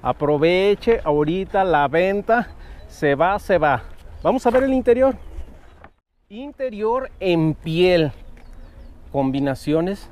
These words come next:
o detalles en madera. Y así como ve a Lerix, así se va a ver su señora manejando. Así de que piense también en otra opción. No nada más carros,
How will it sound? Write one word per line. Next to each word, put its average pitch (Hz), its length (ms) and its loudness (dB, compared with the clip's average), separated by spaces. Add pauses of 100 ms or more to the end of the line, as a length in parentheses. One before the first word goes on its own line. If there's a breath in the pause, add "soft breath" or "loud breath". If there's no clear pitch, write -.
(160)
o 143 220 4
detalles 160 680 -2
en 131 240 -2
madera. 127 500 -2 (720 loud breath)
Y 123 100 -6
así 127 280 -6
como 208 420 -4
ve 165 160 -2
a 180 80 -4
Lerix, 170 560 -4
así 123 360 -8
se 180 160 -6
va 160 220 0
a 165 40 2
ver 160 220 0
su 175 380 -4
señora 180 720 0
manejando. 165 1080 0 (380 loud breath)
Así 110 180 -10
de 156 100 -2
que 151 260 -6
piense 156 640 0
también 151 580 0
en 139 220 -4
otra 139 240 -2
opción. 139 400 -4
No 175 120 2
nada 226 300 0
más 214 300 -2
carros, 214 560 0